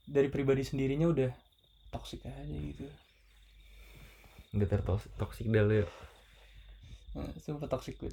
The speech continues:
Speaker 1: Dah. Parah. Isinya kalau, kalau berantem marah-marah doang aja. Sumpah kagak bisa selesaiin. Marah-marah gitu. Kayak selesainya tuh bukan komunikasi gitu. Kayak selesainya tuh ya tiba-tiba selesai aja gitu.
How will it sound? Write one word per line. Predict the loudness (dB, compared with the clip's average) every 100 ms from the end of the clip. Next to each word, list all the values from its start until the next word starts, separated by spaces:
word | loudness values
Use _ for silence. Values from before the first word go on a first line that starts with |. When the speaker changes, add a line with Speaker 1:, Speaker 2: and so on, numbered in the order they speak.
| 0
Speaker 1:
Dah. | 10 12 10 2 -14 -20 -20 -18 -18 -12
Parah. | -2 0 6 6 6 0 -20 _ _ _ _ _ _ _ -20 -20 -20 -20 -20
Isinya | -8 -4 -2
kalau, | 0 0 -2 -4
kalau | 0 2
berantem | 2 0 -4
marah-marah | -4 -4 -4 -6 -6
doang | -6 -6 -8
aja. | -12 -12 -14 -18 -20 -20 -16 -12 -10 -12 -20 -20
Sumpah | -8 -2 0 0
kagak | 0 0
bisa | 0 -2
selesaiin. | -2 -2 -2 -2 -2 -4 -10 _ _ _ _ _ _ -20 -2
Marah-marah | 2 4 2 0 -2 -2
gitu. | -8 -10 -14 _ _ _ -20 0
Kayak | 2 2
selesainya | 0 4 6 8
tuh | 6
bukan | 6 6
komunikasi | 4 6 4 6 4
gitu. | 2 0
Kayak | -4 -8
selesainya | -4 6 6 6
tuh | 10 12
ya | 12
tiba-tiba | 10 8 8 6
selesai | 2 0 2
aja | 2
gitu. | 2 0